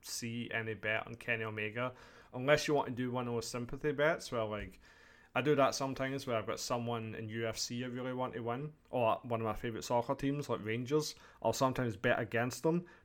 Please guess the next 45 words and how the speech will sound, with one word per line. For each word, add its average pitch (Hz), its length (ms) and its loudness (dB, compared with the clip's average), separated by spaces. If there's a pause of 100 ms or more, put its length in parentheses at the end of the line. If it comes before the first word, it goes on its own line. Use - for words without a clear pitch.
(120)
just 139 300 6
so 131 240 4
that 127 260 2
if - 500 -2
they 127 80 -2
don't 131 240 -4
win, 127 420 0 (180)
at 113 160 0
least - 640 -2 (580)
I've 123 160 -2
made 127 240 0
money 117 320 2
out - 120 0
of 143 100 0
it, 160 120 2
you 143 120 0
know? 139 240 0
So 156 160 -6
that's 135 280 8
really 127 220 4
the 107 200 -6
only 110 280 0
way 90 320 -4
you 101 80 -6
would 92 140 -6
bet 92 260 -2
Kenny 95 240 -2
Omega 90 380 -4
to - 100 -8
win. 90 280 -6 (960)
We've 143 140 -2
got 185 220 4
the 139 360 6
finals. 147 400 4
Speaking 185 260 -2
of 127 100 0
the 113 80 -2
world 113 260 6
title, 117 340 2
we've 131 140 2
got 143 140 4
the - 40 -6
finals 123 440 0
of 104 120 -2
the 104 380 2